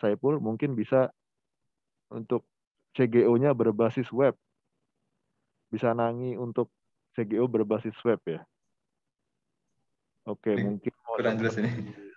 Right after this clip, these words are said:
Speaker 1: seperti, eh, layanan beberapa, eh, prinsipal, eh,
Speaker 2: Ya.
Speaker 1: sorry, pabrikan lain ya, yang dia menyediakan post
Speaker 2: Online
Speaker 1: processing.
Speaker 2: post processing ya?
Speaker 1: Online post processing ya,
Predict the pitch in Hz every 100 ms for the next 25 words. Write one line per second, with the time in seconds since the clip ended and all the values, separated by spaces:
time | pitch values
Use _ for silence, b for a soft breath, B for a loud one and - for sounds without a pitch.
0 | _ 107 - 107 - 113 110 107 107 104
1 | 104 101 - 104 101 101 101 107 107 107
2 | 113 113 104 104 104 101 101 101 98 98
3 | 95 - 80 101 104 - - - 104 107
4 | 101 117 104 92 90 101 98 104 101 110
5 | 104 131 120 107 104 98 98 113 110 104
6 | 101 95 113 - 104 113 117 120 113 120
7 | 123 110 113 107 117 92 - - - -
8 | 113 104 - 107 117 123 104 87